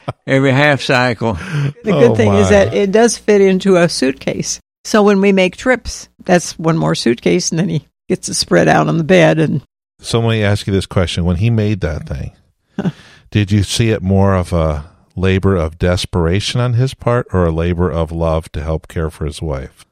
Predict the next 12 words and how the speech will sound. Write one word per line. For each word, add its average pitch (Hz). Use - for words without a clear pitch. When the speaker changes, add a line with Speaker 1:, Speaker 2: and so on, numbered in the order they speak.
Speaker 2:
Well, 214
I 220
think 196
it 170
was 165
probably 175
about 170
equal. -
Speaker 3:
<laughs> -
A 120
little 151
bit 202